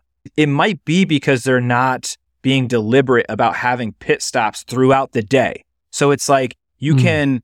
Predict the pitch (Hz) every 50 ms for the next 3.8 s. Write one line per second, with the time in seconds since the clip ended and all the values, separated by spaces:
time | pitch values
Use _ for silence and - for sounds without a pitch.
0 | _ _ - 147 135 123 113 110 - _ _ _ _ _ _ _ _ _ _ _
1 | _ _ _ _ - 127 139 139 _ _ - - 151 156 160 - _ - - 208
2 | 190 - - 147 113 - 139 147 156 151 135 117 104 101 120 156 165 143 - -
3 | 127 123 - 107 120 123 _ - 120 - - 98 95 98 95